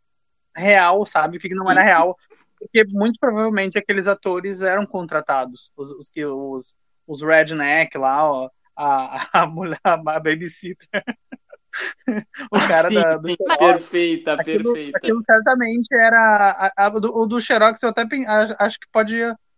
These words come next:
Speaker 1: podia ser um cara normal mesmo. Mas, tipo, ao mesmo tempo representa demais. Tu, tu consegue ver que aquilo é real, sabe? Que aquilo realmente representa a comunidade dos
Speaker 2: Sim.
Speaker 1: Estados Unidos, tipo, que mora no
Speaker 2: Sim.
Speaker 1: interior,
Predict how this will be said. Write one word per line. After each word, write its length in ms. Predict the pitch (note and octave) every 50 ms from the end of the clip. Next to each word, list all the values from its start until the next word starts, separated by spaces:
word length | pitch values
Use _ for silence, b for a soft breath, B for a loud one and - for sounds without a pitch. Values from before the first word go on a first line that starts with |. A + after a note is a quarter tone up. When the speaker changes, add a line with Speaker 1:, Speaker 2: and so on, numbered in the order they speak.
| _
Speaker 1:
podia 200 | - G#3 F#3 A3
ser 100 | G#3+ -
um 80 | A#3+ A3
cara 200 | A3 A3 G3+ G#3
normal 340 | G#3 G#3+ G#3+ G#3 F#3+ F3 E3+
mesmo. 360 | E3 D3+ C#3+ C#3 C#3 C#3 C3+ _ _ _ _ _ _ _ _ _ -
Mas, 200 | - - - -
tipo, 380 | - F#3 - G#3+ G#3+ G3+ F3 E3 _ _ _ _ _ _ _ _ _ _ _ _ _ _ _ _ _ _ _ _ _ _ _ _ _ _
ao 100 | - G3+
mesmo 380 | G#3 G#3 G3+ G3 G#3 A3+ B3 A#3+
tempo 300 | - - G#3 A3 G#3 A#3+
representa 580 | G#3+ A#3+ G#3+ - A3 A3 G3+ A3 G#3+ G#3 C4+ B3
demais. 800 | F#3 G#3 A3 A3+ G#3+ G3 F#3+ F#3+ F#3+ F#3 E3 - - - _ _ _ _ _ _ _ _ _ _ _ _ _ _ _ -
Tu, 120 | - G#3
tu 120 | E3 - -
consegue 320 | G#3+ G#3 G#3+ A#3 A3 A3+
ver 120 | G#3 A3+ G#3+
que 40 | G3+
aquilo 180 | - A#3 A3 G#3+
é 80 | G3+
real, 340 | G3 G3 G#3 G3 E3+ E3+ F3+
sabe? 360 | E3+ - - E3 D3+ D#3 E3+
Que 120 | - - -
aquilo 180 | - - F#3
realmente 300 | F#3 G#3 A3 A#3 A3 A3
representa 640 | - A3 - G#3+ G#3 G3 G3 F3+ F#3 F#3+ - F3 - _ _ _ _ -
a 100 | - D#3
comunidade 500 | - F#3+ F3 F3+ F3+ E3 E3+ D#3 D#3+ E3
dos 80 | F3 F3
Speaker 2:
Sim. 20 |
Speaker 1:
Estados 220 | B2 A#2+ D#3+ D#3+
Unidos, 360 | F3 D#3+ D3+ D#3 D#3 D#3 - - _
tipo, 160 | - - _ _
que 60 | - E3+
mora 200 | D#3 D3+ D#3 E3
no 80 | E3
Speaker 2:
Sim. 60 | E3+ E3+
Speaker 1:
interior, 480 | - - E3+ E3 D#3 D3 D#3 F3 F3+